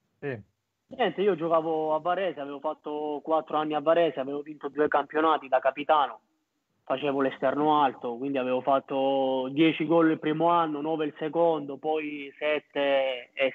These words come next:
Speaker 2: sei gli ultimi due, vincendo il campionato di C due e andando poi in, in C uno. E niente, ehm, c'era l'allenatore De Canio, avevamo sentito che c'era un progetto di tre anni,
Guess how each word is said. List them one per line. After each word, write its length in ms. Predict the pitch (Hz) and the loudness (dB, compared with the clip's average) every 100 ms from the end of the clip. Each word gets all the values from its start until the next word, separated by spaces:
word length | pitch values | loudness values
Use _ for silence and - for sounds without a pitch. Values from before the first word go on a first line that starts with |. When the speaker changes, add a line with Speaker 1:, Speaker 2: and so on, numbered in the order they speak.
| - | 0
Speaker 2:
sei 640 | 147 139 131 127 123 120 _ _ _ - - _ - | 4 4 4 0 -6 -12 _ _ _ -20 -20 _ 0
gli 100 | 135 | 2
ultimi 420 | 135 - 147 131 | 2 2 0 2
due, 480 | 135 123 117 - - | 2 4 2 0 -2
vincendo 420 | 151 147 147 143 | 0 2 4 4
il 80 | 139 | 4
campionato 520 | 151 139 156 151 139 | 2 2 2 4 2
di 140 | 139 139 | 0 -2
C 180 | 156 | -2
due 240 | 139 139 139 | -2 0 0
e 40 | |
andando 360 | 123 127 123 117 | 0 -2 -4 -4
poi 340 | 123 123 117 | -2 -2 -2
in, 420 | 117 113 107 113 123 | -4 -4 -2 -4 0
in 140 | 127 | 0
C 140 | - | 4
uno. 440 | 127 123 117 113 - - - - - - - _ _ | 4 4 2 -2 -6 -16 -20 -18 -20 -20 -20 _ _
E 80 | 269 | 4
niente, 1400 | 240 170 - 165 160 160 160 160 151 151 151 151 147 147 | 4 4 4 6 6 4 2 2 2 2 2 -2 -4 -6
ehm, 540 | 135 135 160 - 151 - - - _ _ - | -8 -10 -10 -10 -10 -12 -20 -20 _ _ -6
c'era 220 | - 180 | 2 4
l'allenatore 440 | 180 185 175 190 180 | 6 4 4 2 2
De 140 | 196 | 2
Canio, 400 | 220 220 180 156 | 2 2 0 -2
avevamo 280 | 151 160 160 | -4 -4 -6
sentito 480 | 170 143 180 160 151 | -8 -6 -4 -4 -2
che 140 | 143 | -4
c'era 240 | - 147 | 0 0
un 140 | 151 143 | 0 0
progetto 580 | 143 143 151 143 147 139 | -2 2 2 0 0 0
di 140 | 143 | 0
tre 160 | 151 170 | 2 4
anni, 440 | 165 135 127 | 4 2 0